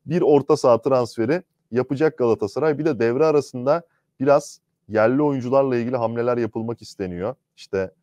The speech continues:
sağ bek için yerli bir isim düşüncesi var. Orta sahaya belki bir tane yerli oyuncu takviyesi yapılabilmesi planlanıyor. Ama en başta söylediğimi bir daha söyleyeyim. Yani taraftar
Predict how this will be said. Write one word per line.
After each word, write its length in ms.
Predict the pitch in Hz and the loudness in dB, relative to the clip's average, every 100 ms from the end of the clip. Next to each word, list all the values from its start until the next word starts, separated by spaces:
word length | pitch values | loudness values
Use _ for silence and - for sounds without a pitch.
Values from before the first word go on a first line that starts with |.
| _ _ | _ _
sağ 360 | - 117 113 | 2 4 6
bek 160 | 113 110 | 2 -6
için 340 | - 110 107 - | -12 -12 -10 -4
yerli 360 | 101 104 104 | -2 -2 -4
bir 40 | 107 | -6
isim 280 | - 110 | -8 -12
düşüncesi 520 | 101 - 104 107 - 110 | -12 -12 -6 -6 -2 0
var. 240 | 104 - _ _ - | 2 0 _ _ -4
Orta 300 | 101 98 117 | -2 -2 -4
sahaya 340 | - 110 107 | 2 2 2
belki 300 | 107 104 - | 0 -2 -4
bir 60 | 101 | -10
tane 240 | 107 104 | -6 -4
yerli 300 | 104 101 104 | -2 -2 -2
oyuncu 380 | 107 104 101 104 | -4 -6 -6 -4
takviyesi 680 | - 98 - 104 - 110 107 _ _ _ - | -4 -4 -2 -6 -4 -6 -6 _ _ _ -6
yapılabilmesi 1000 | 104 113 107 104 107 104 101 120 113 - | -4 0 0 0 -4 -4 -4 -2 -2 -2
planlanıyor. 680 | 104 101 104 110 139 131 180 _ _ _ _ _ - | -2 -2 -4 -6 -2 -2 -2 _ _ _ _ _ 0
Ama 380 | 165 139 160 117 | 2 2 0 -2
en 260 | 160 170 | -4 0
başta 240 | 156 127 135 | 0 0 -2
söylediğimi 400 | 135 127 131 131 | 0 0 -2 -2
bir 80 | 127 | 2
daha 160 | 110 | 2
söyleyeyim. 340 | - 101 123 117 | 0 -4 -4 -4
Yani 280 | 104 104 | -2 -4
taraftar 560 | - 120 120 - 135 | -2 0 0 0 0